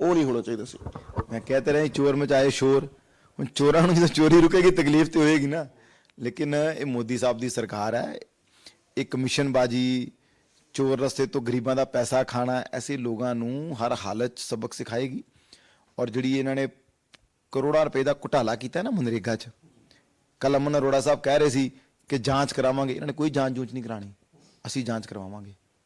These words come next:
Speaker 2: ਅਸੀਂ ਲਿਖਾਂਗੇ ਇੱਕ ਸੀ ਬੀ ਆਈ ਨੂੰ ਜਾਂਚ ਹੋਣੀ ਚਾਹੀਦੀ ਹੈ, ਗਵਰਨਰ ਸਾਹਿਬ ਨੂੰ ਕਵਾਂਗੇ ਕਰਾਉਣਾ ਹਿੰਮਤ ਆ ਜਾਂਚ ਸੀ ਬੀ ਆਈ ਕੋਲੋਂ, ਪਤਾ ਲੱਗ ਜੇ ਕਿਹੜੇ ਕਿਹੜੇ ਐਮ ਐਲ ਏ ਸ਼ਾਮਿਲ ਨੇ, ਕਿਹੜੇ ਕਿਹੜੇ ਅਫਸਰ ਸ਼ਾਮਿਲ ਨੇ, ਗਰੀਬਾਂ ਦਾ ਦਲਿਤਾਂ ਦਾ ਪੈਸਾ ਕਿੰਨੇ ਖਾਇਆ ਹੈ।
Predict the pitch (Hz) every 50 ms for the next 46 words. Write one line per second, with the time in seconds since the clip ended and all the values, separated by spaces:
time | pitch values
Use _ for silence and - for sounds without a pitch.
0 | _ _ _ _ - - 117 131 147 135 127 117 131 127 127 131 127 117 - -
1 | 127 120 110 117 117 113 113 113 110 110 - _ 127 117 117 117 113 117 117 113
2 | 104 - 104 107 104 107 104 101 104 110 120 123 110 120 110 117 120 117 117 117
3 | 101 110 113 120 117 110 104 - 127 151 175 208 240 233 202 180 175 170 170 170
4 | 151 156 143 135 - - 143 135 131 135 131 120 - 120 113 110 - _ _ _
5 | _ _ _ _ - - 147 170 180 180 175 170 170 185 180 180 180 185 - 175
6 | 175 175 170 165 160 160 156 160 160 139 147 135 135 135 135 127 120 113 - _
7 | _ _ _ _ _ _ - - 156 170 175 160 175 175 170 156 131 - 170 160
8 | 143 160 151 143 143 143 143 139 131 117 - _ _ _ _ _ _ _ - 110
9 | 151 156 151 135 165 165 156 170 165 139 151 156 165 160 170 165 170 - - 151
10 | 135 165 156 - 190 175 185 190 - 123 139 131 131 123 110 -